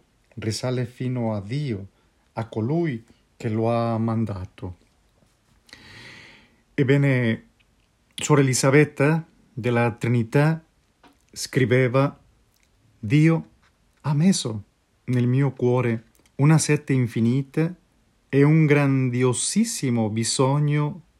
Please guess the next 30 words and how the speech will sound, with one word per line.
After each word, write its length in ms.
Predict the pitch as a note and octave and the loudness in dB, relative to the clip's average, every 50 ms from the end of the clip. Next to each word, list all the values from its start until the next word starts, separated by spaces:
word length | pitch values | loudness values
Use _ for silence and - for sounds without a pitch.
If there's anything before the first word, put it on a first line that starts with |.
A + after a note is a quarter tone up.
| _ - | _ -14
di 200 | - G#2 A2+ A#2 | -8 -4 -2 -2
amare 540 | A2+ A#2 A2 G#2+ G#2+ G#2+ A2+ C#3 D#3 C#3+ _ _ _ _ _ _ _ _ _ _ _ | 0 0 -2 -2 -2 -2 -2 -4 -4 -6 _ _ _ _ _ _ _ _ _ _ _
che 180 | - - D3 C#3 | -2 2 4 4
Lui 400 | C#3 D#3+ F#3+ F#3 F#3 F3 D3+ B2+ | 4 4 4 2 2 2 0 -2
solo 400 | A#2+ - - C3+ C3+ C#3 C3+ A#2+ | -4 -4 -2 0 0 0 -2 -4
può 240 | - - B2 A#2+ A#2 | -4 -4 -4 -4 -4
saziare. 680 | - C3 A#2 - - - G#2+ G2 F#2+ F2+ - G2+ F#2 - _ _ _ _ _ _ _ _ - - - _ _ - | -4 -6 -6 -6 -6 -6 -6 -6 -6 -8 -10 -12 -16 -18 _ _ _ _ _ _ _ _ -20 -20 -20 _ _ -6
Allora 400 | - B2 C3 C#3 D3 C#3+ C3 A#2 - _ _ _ _ _ _ | -2 2 2 4 2 2 0 -4 -6 _ _ _ _ _ _
io 180 | - A2+ A#2+ A2+ | -2 0 0 0
vado 360 | G2 A2 A2+ G#2+ E3+ C#3+ B2+ | 2 2 2 2 2 2 0
a 40 | A2 | -2
Lui, 500 | G2 G2 F#2+ F#2+ F#2 F#2 F#2+ F#2+ F#2+ F#2+ _ _ _ _ _ | -2 -2 -4 -4 -4 -6 -6 -8 -8 -10 _ _ _ _ _
come 220 | - - C3+ C#3 C#3 | -2 2 4 6 6
il 80 | C3+ | 6
bambino 720 | B2 C3+ C3 C3+ B2+ D#3 F3+ F3+ F3 E3 D#3+ D3 C3+ A#2 G#2+ G2+ | 4 4 2 2 2 4 4 4 4 4 2 0 0 -2 -2 2
va 280 | A2 C#3 E3 E3+ D3 | 2 2 4 4 2
da 120 | A2+ A2+ G#2 | 0 -2 -4
sua 260 | - - B2 A2 G#2+ | -4 -4 -4 -4 -2
madre, 460 | G#2+ G#2 G#2 G#2 G2+ G#2 G2+ F#2+ G2 - _ _ _ _ _ _ _ _ _ | -2 -4 -4 -4 -4 -4 -6 -6 -10 -12 _ _ _ _ _ _ _ _ _
perché 300 | - - A2+ A2 - E3+ | 0 2 2 4 4 4
li 220 | F3 F3+ F3+ E3 F3 | 4 4 4 0 0
colmi 600 | - D#3+ D#3+ E3 F3 E3+ F3 F3+ F#3 F#3+ F#3+ - _ _ _ _ _ _ _ _ _ _ _ _ | 2 4 4 4 4 2 0 0 -2 -2 -4 -6 _ _ _ _ _ _ _ _ _ _ _ _
e 180 | - C3+ C3+ | 0 2 4
invada 560 | B2+ B2 B2 A#2+ B2 C#3 D3 D3 D3+ D3 - _ _ - | 4 4 2 2 2 2 2 2 0 -2 -4 _ _ -2
tutto 540 | - B3+ C#4 C4 - - B2+ A2+ G#2 - _ _ _ _ _ _ _ _ - | 0 0 0 -2 -4 -6 -6 -6 -6 -6 _ _ _ _ _ _ _ _ -2
e 100 | C#3 C3+ | 0 2
mi 160 | C#3 C3+ B2+ | 2 2 2
prenda 920 | - - C#3 C#3 D3 E3 E3+ E3 D#3+ D3 D3 C#3 C3+ C3 B2+ B2 A#2+ A2+ - | 0 0 2 4 4 4 4 2 2 2 2 2 2 2 2 0 -2 -2 -2
in 380 | - B2 A#2+ A#2+ A#2 A2+ A2+ A2+ | -2 -2 0 0 0 0 0 0
braccio." 640 | A#2+ B2+ C#3 C#3+ C3+ - - - B2 G2+ F#2 F#2+ | 0 0 0 0 -2 -4 -6 -6 -6 -6 -6 -8